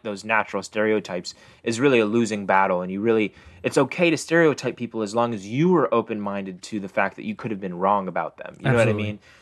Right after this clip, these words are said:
Speaker 1: So, and it's interesting that you and I both mentioned, you know, political and cultural hot topics really to, to gauge that. And that is true. That's the,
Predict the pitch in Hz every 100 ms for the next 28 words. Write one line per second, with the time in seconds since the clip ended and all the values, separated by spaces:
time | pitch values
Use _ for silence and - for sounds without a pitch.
0 | _ - - 101 92 90 - _ _ 127
1 | 127 123 139 123 113 117 104 98 - _
2 | - 117 120 110 101 110 107 110 107 -
3 | 104 98 120 101 87 87 - 110 117 110
4 | 107 98 95 113 104 - 90 - - 92
5 | 92 _ _ _ _ - 120 110 - -
6 | - 110 104 95 95 - - - 101 110
7 | 104 95 90 92 82 - 123 147 175 -
8 | 202 170 110 - 101